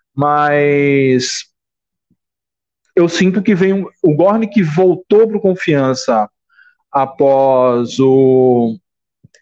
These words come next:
o Gorni que voltou pro Confiança após a passagem pro Remo, eu sinto que é um Gorni mais maduro, é um Gorni que no Remo acho que ele desenvolveu algumas questões técnicas maiores,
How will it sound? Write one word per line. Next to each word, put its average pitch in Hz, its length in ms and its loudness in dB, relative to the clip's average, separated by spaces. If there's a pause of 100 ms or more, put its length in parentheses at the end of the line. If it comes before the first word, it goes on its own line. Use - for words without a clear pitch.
(440)
o 127 60 0
Gorni 156 340 0
que 170 140 -4
voltou 156 360 0
pro 208 140 -4
Confiança 160 720 -2
após 165 320 0
a 190 60 -2
passagem 165 380 -4
pro 147 160 0
Remo, 143 400 -2 (320)
eu 139 80 0
sinto 180 240 -4
que 202 60 0
é 185 40 0
um 180 100 -2
Gorni 160 280 -2
mais 151 200 -2
maduro, 147 540 0
é 143 60 0
um 143 100 -2
Gorni 139 380 -2
que 127 440 0 (300)
no 165 160 2
Remo 180 320 0
acho 160 140 -4
que 175 60 2
ele 156 100 0
desenvolveu 170 640 2
algumas 175 340 -4
questões - 460 -6
técnicas 165 680 -2
maiores, 131 720 -2